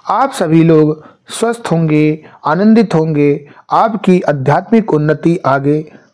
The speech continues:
बढ़ रही होगी। आज के मेरे वीडियो का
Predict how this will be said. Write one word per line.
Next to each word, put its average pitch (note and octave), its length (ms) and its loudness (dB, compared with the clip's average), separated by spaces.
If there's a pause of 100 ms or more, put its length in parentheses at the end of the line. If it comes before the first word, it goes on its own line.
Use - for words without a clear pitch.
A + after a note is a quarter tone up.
(440)
बढ़ E3+ 180 0 (360)
रही D#3+ 260 2
होगी। B2 420 -2 (960)
आज A3 360 0
के A#3+ 420 2 (680)
मेरे F#3+ 340 2
वीडियो F3+ 360 4
का D#3 320 0